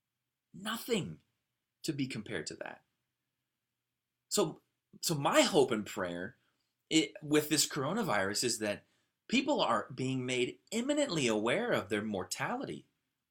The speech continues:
I could die. Ev-, everybody's walking around with gloves and masks because they're aware there is an invisible reality out there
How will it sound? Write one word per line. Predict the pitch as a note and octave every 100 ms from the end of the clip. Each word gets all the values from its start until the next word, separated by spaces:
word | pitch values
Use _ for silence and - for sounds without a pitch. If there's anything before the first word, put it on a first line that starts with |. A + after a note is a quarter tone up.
| _ -
I | C4
could | D4 A#3+ C3+
die. | - G2+ F#3+ D#4 - - _ _ _ _ _ _ _ _ _ _ _ _ _ -
Ev-, | G3+ -
everybody's | A3 C4 A3 D#3
walking | F#3+ A#3 A3
around | E3+ F3+ A3
with | - -
gloves | A#2+ D3+ G#3 A#3 G#3 - _ -
and | F2 D#3+
masks | G#2+ E3 A3+ A3+ - - - _
because | B2+ D3+ C#3
they're | G#3
aware | G3 B2 C#3+ G#3+ C3 - - -
there | F#3
is | D3+ C3+
an |
invisible | B2+ G2 F#2 C3+ G#3 B3+ C4+ G3
reality | C3+ C3 F3+ B3+ F#3+ E2 D#2
out | D#2 -
there | D#2 D#2